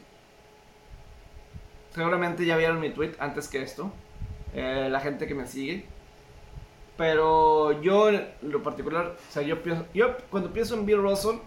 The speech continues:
lo primero que se me viene a la mente... De las primeras figuras, legen-, de las primeras figuras legendarias del deporte de la N B A,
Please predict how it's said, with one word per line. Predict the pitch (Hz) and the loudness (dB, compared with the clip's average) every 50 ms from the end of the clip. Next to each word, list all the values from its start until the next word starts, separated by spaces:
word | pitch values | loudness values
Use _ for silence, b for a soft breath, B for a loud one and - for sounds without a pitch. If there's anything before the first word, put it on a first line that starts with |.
| - - - - - - - - - - - - - - | -20 -20 -20 -20 -18 -18 -18 -18 -16 -20 -18 -16 -8 -8
lo | 185 | -8
primero | 180 180 180 185 226 233 | -4 -4 -2 -2 -2 -2
que | 196 196 | -2 -6
se | - 196 | -6 -4
me | 170 165 165 | -4 -2 -2
viene | 180 185 185 190 | -2 0 2 2
a | 185 | 2
la | 180 160 | 2 2
mente... | 156 160 160 160 165 - 208 226 - - - - - - - - - - - - - - - - - - - - - - - - - - - - - - - - - - - - - - - - - - - - - - - - - - - - - - - - - - - - - - - - - - - - - - - - - - - - - - - - - - - - - - - - - - - - - - - - - - - | 0 0 -4 -4 -4 -4 -6 -6 -6 -10 -18 -18 -18 -18 -16 -16 -16 -16 -16 -20 -20 -20 -20 -20 -20 -20 -20 -20 -20 -20 -20 -18 -18 -18 -18 -18 -20 -20 -20 -20 -20 -18 -18 -18 -18 -18 -20 -20 -20 -20 -18 -16 -16 -14 -14 -16 -16 -16 -16 -12 -12 -10 -10 -10 -12 -14 -16 -16 -18 -18 -20 -20 -20 -20 -20 -20 -20 -20 -20 -20 -20 -20 -20 -20 -20 -20 -20 -20 -20 -20 -20 -20 -20 -20 -20 -20 -20 -20 -20 -20 -20 -20 -20 -20 -20 -16 -2
De | 170 185 | 0 2
las | - 139 139 143 | 2 2 2 0
primeras | - 170 180 180 202 233 269 269 269 | 0 0 2 2 4 4 4 4 2
figuras, | 277 269 226 185 160 131 - - - - - B B B B B B B B - - - - - - - - - - - - - - - - - | 0 -2 0 0 0 0 -2 -6 -8 -12 -14 B B B B B B B B -18 -18 -18 -18 -20 -20 -20 -20 -20 -18 -14 -12 -12 -14 -14 -12 -6
legen-, | 151 160 160 160 180 165 165 165 - | -2 -2 -2 0 0 -2 -2 -4 -6
de | - 170 180 | -6 -4 -2
las | 175 160 | -2 -2
primeras | 180 190 196 233 233 - - | -2 -2 -2 -2 -2 -4 -6
figuras | 196 175 196 220 220 190 | -4 0 0 0 0 0
legendarias | 180 180 165 - 165 160 151 156 151 175 180 185 180 170 160 143 - - - - - | 0 -2 -2 -2 -2 -4 -4 0 0 2 2 2 2 0 0 -2 -4 -8 -12 -14 -6
del | 143 151 135 127 | -2 -2 -2 -2
deporte | 135 131 - - 147 151 151 151 - - 127 | -2 -6 -8 -4 -2 -2 -2 -2 -4 -6 -6
de | 135 135 | -4 -2
la | 131 127 127 | -2 -2 -2
N | 135 139 | -4 -4
B | 127 120 | -4 -6
A, | 107 - - - | -6 -8 -10 -14